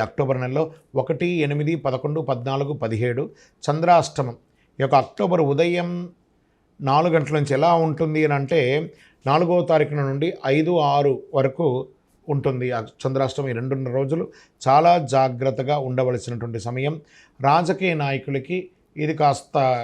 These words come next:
సిక్స్టీ and ఫార్టీగా కనబడుతుంది. మీ యొక్క దస్తావేజులన్నీ కూడా జాగ్రత్త. షేర్ మార్కెట్ పర్వాలేదు,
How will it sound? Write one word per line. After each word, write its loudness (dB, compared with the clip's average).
సిక్స్టీ -6
and -2
ఫార్టీగా 0
కనబడుతుంది. -2
మీ 2
యొక్క 0
దస్తావేజులన్నీ 4
కూడా 0
జాగ్రత్త. 0
షేర్ 0
మార్కెట్ 0
పర్వాలేదు, 6